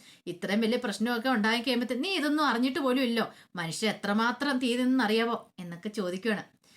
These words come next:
അപ്പോഴേക്കും രേവതി പറഞ്ഞു, "സോറി സച്ചേട്ടാ, ഞാൻ ഇത്രയ്ക്കൊന്നും പ്രതീക്ഷിച്ചില്ല" എന്ന് പറയണ. "വർഷയോട് പറഞ്ഞല്ലോ എന്നോർത്തോണ്ടാ ഞാൻ അങ്ങോട്ട് പോയെന്ന്" പറയണ. പിന്നീട് സച്ചി പറഞ്ഞു, "ഇനിയിപ്പോ അതിനെക്കുറിച്ച് പറഞ്ഞിട്ട് കാര്യമില്ല, കഴിഞ്ഞത് കഴിഞ്ഞു" എന്ന് പറയണ.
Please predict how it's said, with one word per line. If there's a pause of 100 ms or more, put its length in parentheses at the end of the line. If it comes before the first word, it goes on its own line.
(180)
അപ്പോഴേക്കും
രേവതി
പറഞ്ഞു, (220)
"സോറി
സച്ചേട്ടാ, (100)
ഞാൻ
ഇത്രയ്ക്കൊന്നും
പ്രതീക്ഷിച്ചില്ല"
എന്ന്
പറയണ. (300)
"വർഷയോട്
പറഞ്ഞല്ലോ
എന്നോർത്തോണ്ടാ
ഞാൻ
അങ്ങോട്ട്
പോയെന്ന്"
പറയണ. (680)
പിന്നീട് (300)
സച്ചി
പറഞ്ഞു,
"ഇനിയിപ്പോ
അതിനെക്കുറിച്ച്
പറഞ്ഞിട്ട്
കാര്യമില്ല, (160)
കഴിഞ്ഞത്
കഴിഞ്ഞു" (240)
എന്ന്
പറയണ.